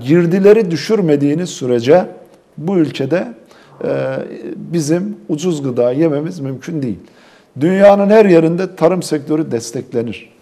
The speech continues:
Dünyanın her yerinde böyledir. En azından savunma sanayi kadar tarım sektörü de önemlidir. Hiçbir zamanda yüzde otuzun altına, yani ana, e, şey aslında büyüklük açısından, ekonomik büyüklüklerde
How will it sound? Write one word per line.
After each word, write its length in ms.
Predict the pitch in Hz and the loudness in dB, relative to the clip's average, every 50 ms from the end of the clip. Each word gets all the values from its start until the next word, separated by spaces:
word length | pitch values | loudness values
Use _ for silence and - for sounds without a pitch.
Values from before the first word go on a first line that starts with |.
| _ _ 202 | _ _ -4
Dünyanın 360 | 226 226 214 202 196 190 180 | 0 2 4 4 4 4 2
her 140 | 202 214 190 | 2 2 4
yerinde 400 | 165 151 147 156 165 170 156 143 | 4 2 2 2 0 -2 -2 -2
böyledir. 420 | 139 131 123 117 117 135 185 185 | -2 -2 -2 -4 -6 -6 -8 -8
En 160 | - 226 220 | -6 -4 -2
azından 340 | 185 165 147 139 139 135 127 | -2 -2 -2 -2 -6 -8 -8
savunma 500 | - - - 143 156 175 175 180 185 180 | -10 -6 0 2 2 2 2 0 -4 -6
sanayi 420 | 175 - 151 143 143 143 143 123 | -6 -6 -6 -6 -4 -6 -6 -8
kadar 400 | 110 - 127 117 - - - - _ _ _ _ - - - | -10 -10 -12 -12 -12 -12 -14 -18 _ _ _ _ -20 -20 -6
tarım 280 | - 170 165 175 170 147 | -2 0 0 0 0 -4
sektörü 500 | - - 143 123 - - 143 135 139 - | -6 -6 -8 -6 -6 -6 -6 -4 -4 -6
de 60 | - | -8
önemlidir. 760 | 196 - - 135 123 131 131 127 123 127 117 104 107 101 - _ - - - - _ _ | -8 -8 -8 -8 -8 -8 -8 -8 -8 -8 -8 -8 -10 -12 -12 _ -20 -20 -20 -20 _ _
Hiçbir 340 | - 202 185 - 233 247 | -4 -4 -4 -4 -4 -4
zamanda 460 | 214 175 175 165 156 147 139 139 143 127 | -2 0 2 2 2 2 0 0 -2 -2
yüzde 320 | 131 160 170 156 147 156 | 0 0 0 0 2 2
otuzun 340 | 165 143 - - 151 156 170 | 2 2 0 -2 -4 -2 2
altına, 500 | 147 123 117 107 - 127 143 202 226 220 214 202 | 2 2 0 0 -4 -8 -8 -8 -8 -10 -10 -6
yani 280 | 165 127 120 113 104 98 98 - - - _ _ _ _ | -6 -4 -4 -4 -6 -8 -12 -14 -20 -20 _ _ _ _
ana, 360 | - 135 160 175 165 131 - - - - - _ _ - | 2 4 6 6 4 4 2 -2 -12 -20 -20 _ _ -8
e, 240 | 143 131 123 131 135 | -6 -4 -4 -4 -6
şey 280 | - - - - 104 - | -6 -8 -6 -6 -4 -6
aslında 380 | 135 131 - - - - 120 127 120 - - _ - - 120 127 | -6 -8 -10 -12 -10 -10 -10 -10 -10 -12 -14 _ -14 -12 -6 -2
büyüklük 380 | 147 143 143 143 - 143 - | -2 -2 -2 -2 -8 -8 -6
açısından, 300 | 139 117 - - 135 127 | -6 -6 -6 -8 -10 -10
ekonomik 440 | - - 139 147 165 165 160 135 143 | -10 -8 -6 -6 -6 -6 -8 -10 -10
büyüklüklerde 760 | 143 135 131 - - 120 107 - 131 123 127 139 170 208 214 | -10 -12 -12 -12 -14 -16 -14 -14 -14 -14 -12 -12 -12 -12 -12